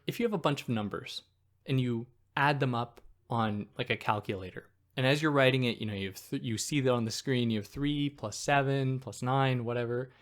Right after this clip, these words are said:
and you add up to a final number, and then you hit, uh, like, equals. You get your final number,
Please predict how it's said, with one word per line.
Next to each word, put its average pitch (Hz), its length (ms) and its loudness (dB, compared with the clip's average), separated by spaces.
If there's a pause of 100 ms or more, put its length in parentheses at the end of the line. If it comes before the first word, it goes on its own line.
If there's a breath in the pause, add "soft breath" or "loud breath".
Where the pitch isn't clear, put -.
(300 soft breath)
and 131 100 0
you 117 100 4
add 139 180 6
up 135 180 4
to 131 140 2
a 117 40 0
final 113 400 0
number, 98 420 -6 (480)
and 117 140 0
then 117 80 0
you 110 100 0
hit, - 380 -4 (320)
uh, 95 260 -4
like, 104 140 -12
equals. 117 640 -8 (380 soft breath)
You 127 120 0
get 175 200 6
your 190 100 2
final 160 340 2
number, 135 320 0